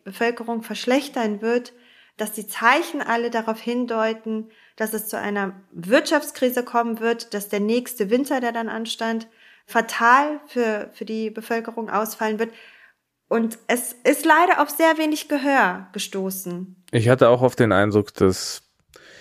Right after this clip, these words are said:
Speaker 2: man sich ein bisschen reinwaschen wollte, so quasi, okay, wir haben unser Bestes gegeben, wir haben hier alles versucht, hat nicht geklappt, jetzt retten wir noch diese Leute, dann sollen die selber schauen, wie sie weiterkommen. Obwohl vieles eben vorhersehbar war. Ich meine,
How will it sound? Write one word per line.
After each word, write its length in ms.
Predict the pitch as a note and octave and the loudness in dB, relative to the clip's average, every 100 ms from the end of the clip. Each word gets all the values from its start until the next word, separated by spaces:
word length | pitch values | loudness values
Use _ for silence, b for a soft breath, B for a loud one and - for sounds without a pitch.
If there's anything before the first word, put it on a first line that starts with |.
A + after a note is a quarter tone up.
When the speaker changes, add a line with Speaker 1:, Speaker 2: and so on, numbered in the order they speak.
| b b b b | b b b b
Speaker 2:
man 120 | A2 A2+ | 2 4
sich 140 | A#2+ | 6
ein 100 | A#2+ | 6
bisschen 280 | B2+ C#3+ C#3+ | 6 8 8
reinwaschen 640 | A#2+ B2 C#3 B2 - A2 | 8 8 8 6 4 6
wollte, 340 | G2 F#2+ G2+ | 6 6 4
so 160 | F#2 G2 | 4 4
quasi, 480 | - G#2+ G#2 G2+ G#2+ | 4 6 6 6 4
okay, 200 | G#2 B2 | 6 6
wir 140 | C#3+ | 8
haben 100 | D3 | 6
unser 180 | C#3+ A#2+ | 6 6
Bestes 440 | B2 B2 B2 A2+ | 4 4 2 0
gegeben, 480 | A2+ G#2+ C3 D3 C3+ | 2 6 6 6 6
wir 140 | A2 A2 | 6 6
haben 80 | |
hier 140 | A2+ G#2+ | 6 6
alles 200 | G#2+ - | 4 2
versucht, 400 | A2 A#2+ D3 - | 2 4 4 4
hat 140 | A2+ | 4
nicht 120 | B2 | 4
geklappt, 460 | - G#2+ A#2+ C#3 - | 2 2 4 2 2
jetzt 180 | A2 G#2+ | -2 4
retten 280 | A#2 C3+ A#2+ | 2 4 4
wir 80 | |
noch 160 | A2 G#2 | 6 4
diese 240 | A#2 G#2 | 4 4
Leute, 440 | G#2 A2+ C3 B2+ B2+ b b b b b | 6 6 6 2 2 b b b b b
dann 140 | - G#2+ | 2 4
sollen 200 | G#2+ A2 | 4 6
die 100 | A2 | 6
selber 260 | G2+ G#2+ | 8 6
schauen, 320 | G#2+ G#2 F#2 F2+ | 4 2 2 2
wie 80 | |
sie 140 | F2+ F2+ | 0 2
weiterkommen. 580 | E2+ E2+ E2+ E2+ D#2 E2 _ _ b b b b _ | 2 2 -2 -2 -4 -6 _ _ b b b b _
Obwohl 440 | - G2 - A2+ | 2 4 6 6
vieles 380 | G#2+ B2+ C3 A#2 | 6 6 6 6
eben 160 | A2+ A2 | 4 6
vorhersehbar 600 | A2+ G#2+ G#2+ A#2 G2+ G2 | 6 6 6 6 6 6
war. 140 | G2 | 4
Ich 120 | G2 | 4
meine, 300 | G#2+ G2+ G#2 | 4 4 4